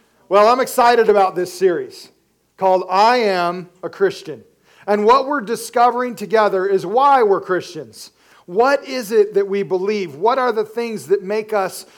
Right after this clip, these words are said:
who we are? First John does a great job of explaining that to us, because what First John is gonna do is really lay out a whole bunch of reasons that you and I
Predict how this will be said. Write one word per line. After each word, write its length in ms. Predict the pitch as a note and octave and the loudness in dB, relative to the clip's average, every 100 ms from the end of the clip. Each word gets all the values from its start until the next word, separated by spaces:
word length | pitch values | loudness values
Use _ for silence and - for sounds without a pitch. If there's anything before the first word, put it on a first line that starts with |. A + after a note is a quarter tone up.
| _ | _
who 240 | - B3+ A#3+ | -8 -6 -4
we 180 | G#3+ G#3+ | -6 -4
are? 480 | F#3+ F#3+ D3 A#2 - _ _ _ | 0 0 0 -4 -18 _ _ _
First 420 | - C#4+ C#4 - | -6 -4 -4 -4
John 340 | B3+ A3 F3+ | -2 0 -2
does 200 | E3+ F#3 | -4 -4
a 60 | F3 | -6
great 480 | - F#3 A3+ A#3 A3+ | -6 -2 0 -2 -4
job 480 | G#3+ G3+ D#3+ D3+ D#3+ | -2 0 0 -2 -4
of 140 | F#3 F3+ | -4 -4
explaining 720 | F3+ - G3 A3 G#3 E3 D3 | -6 -8 -4 -2 -4 -8 -10
that 280 | C#3 D#3+ - | -12 -12 -10
to 280 | G3+ F#3+ | -6 -4
us, 320 | B2+ A#2 - - _ _ _ | -6 -10 -20 -20 _ _ _
because 520 | F3 F#3 G#3+ G3+ E3 - _ - | -8 0 2 2 0 -12 _ -4
what 180 | F#3+ G3 | -4 -2
First 420 | G3 B3+ B3+ - | -2 -2 -2 -4
John 260 | A3+ G#3+ | -2 0
is 140 | G3 D3 | -2 -4
gonna 240 | G3 F#3 | -4 -4
do 240 | D3+ G3+ F#3 | -4 0 0
is 100 | D3 | 0
really 300 | F#3+ F3+ E3 | 0 2 0
lay 400 | E3 F#3 F#3+ F#3+ | 0 2 2 2
out 280 | E3 D#3+ | -2 -2
a 40 | D3+ | -4
whole 300 | D#3+ F#3+ F#3 | -2 0 0
bunch 340 | F3 F3 E3+ | 0 -4 -6
of 140 | D#3 D3 | -10 -8
reasons 480 | E3+ D3+ C3+ B2+ | -8 -8 -12 -16
that 120 | C3+ D#3+ | -18 -10
you 220 | E3 E3 | -8 -6
and 100 | D#3 | -6
I 440 | D#3+ C#3 A#2+ A#2+ | -6 -6 -10 -14